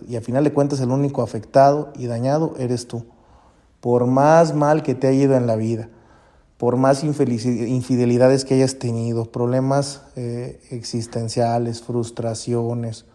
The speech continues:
oscuridades, decepciones, defectos que tengas, maldad que hayas realizado,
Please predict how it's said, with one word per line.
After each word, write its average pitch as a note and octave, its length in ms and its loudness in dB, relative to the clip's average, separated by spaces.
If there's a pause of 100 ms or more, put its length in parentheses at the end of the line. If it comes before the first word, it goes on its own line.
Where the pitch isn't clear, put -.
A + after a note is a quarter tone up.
(320)
oscuridades, A#2+ 1080 0
decepciones, A#2 800 -4
defectos A#2+ 500 -4
que B2 120 -6
tengas, A#2 420 -6
maldad A#2+ 360 -2
que C3+ 120 -2
hayas C3+ 220 2
realizado, C3 540 2